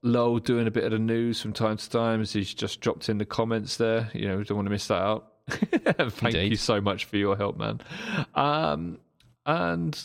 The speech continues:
Speaker 1: have I missed anything? I feel like I have.
Speaker 2: No, I think that, I think that's about it. Maybe. If, if you've missed something, just record a little bit of audio for it and I'll plonk it on at the end of the podcast. It'd be fine.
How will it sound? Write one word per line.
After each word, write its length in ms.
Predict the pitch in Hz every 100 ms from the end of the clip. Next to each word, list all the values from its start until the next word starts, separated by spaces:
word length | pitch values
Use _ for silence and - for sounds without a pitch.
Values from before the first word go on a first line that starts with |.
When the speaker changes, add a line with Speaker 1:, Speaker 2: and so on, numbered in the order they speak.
| -
Speaker 1:
have 120 | 151
I 80 | 247
missed 280 | 240 254 -
anything? 480 | 87 82 - 82 101 _ _ _ _ _ _ -
I 40 |
feel 180 | - 190
like 200 | 156 131
I 60 |
have. 160 | 120 147
Speaker 2:
No, 120 | -
I 40 | 359
think 180 | 143
that, 120 | 107 -
I 40 | - - _ _ _ _ _
think 100 | -
that's 140 | 170 -
about 200 | 104 90
it. 300 | 143 - - _ _ _ -
Maybe. 480 | 120 123 127 123 - - - -
If, 240 | 165 - - -
if 260 | 175 -
you've 200 | 170 170
missed 340 | 175 170 - -
something, 500 | 131 104 117 113 117 - - _ _
just 200 | - 156
record 460 | 147 143 - 156 139
a 40 |
little 160 | 147 117
bit 120 | 131
of 100 | 113
audio 360 | 113 110 107 107
for 300 | - 110 104
it 100 | 98
and 100 | 98
I'll 120 | 98
plonk 420 | - - 117 107
it 60 | -
on 160 | 107
at 80 | 107
the 120 | 101
end 180 | 101 104
of 80 | 92
the 80 | -
podcast. 440 | - 95 - 98
It'd 140 | - -
be 100 | -
fine. 420 | - - 123